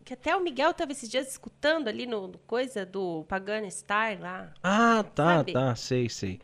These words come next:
Speaker 2: É,
Speaker 1: Aquele.
Speaker 2: é Psy o nome daquele cara?
Speaker 1: É Psy.
Speaker 2: Então tá bom, então é Psy. Vamos chamá-lo de Psy, tá? Coreano, Psy.
Speaker 1: <laughs> E então eles pregaram o nome de Jesus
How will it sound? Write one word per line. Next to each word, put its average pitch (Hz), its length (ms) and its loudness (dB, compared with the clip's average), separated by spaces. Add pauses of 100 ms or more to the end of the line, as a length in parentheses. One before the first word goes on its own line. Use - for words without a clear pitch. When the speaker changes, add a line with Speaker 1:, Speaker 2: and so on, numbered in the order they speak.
(140)
Speaker 2:
É, 190 60 -8
Speaker 1:
Aquele. 127 280 0
Speaker 2:
é 131 40 0
Psy 185 380 4
o 160 40 4
nome 135 160 2
daquele 117 200 -2
cara? 147 320 6
Speaker 1:
É 170 120 0
Psy. - 400 -12 (280)
Speaker 2:
Então 247 160 2
tá 359 120 2
bom, 202 160 8
então 190 180 8
é 190 40 8
Psy. 185 380 6 (260)
Vamos - 160 2
chamá-lo 185 320 8
de 190 80 2
Psy, 165 400 10 (500)
tá? 147 220 2 (180)
Coreano, 139 400 10
Psy. 113 460 4
Speaker 1:
<laughs> 320 1200 -4 (220)
E 277 240 -2
então 277 300 8
eles 285 240 4
pregaram 269 640 6
o 247 40 6
nome 226 280 6
de 214 100 2
Jesus 240 720 0